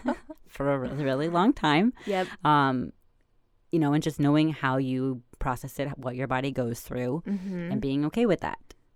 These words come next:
Speaker 2: Yeah.
Speaker 1: You're gonna be better equipped to handle it every time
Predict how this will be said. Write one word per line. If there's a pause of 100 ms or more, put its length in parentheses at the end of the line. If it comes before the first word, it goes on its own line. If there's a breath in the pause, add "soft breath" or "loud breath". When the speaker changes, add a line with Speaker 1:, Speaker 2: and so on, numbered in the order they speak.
(760)
Speaker 2:
Yeah. (100)
Speaker 1:
You're
gonna
be
better
equipped (120)
to (680)
handle
it (100)
every
time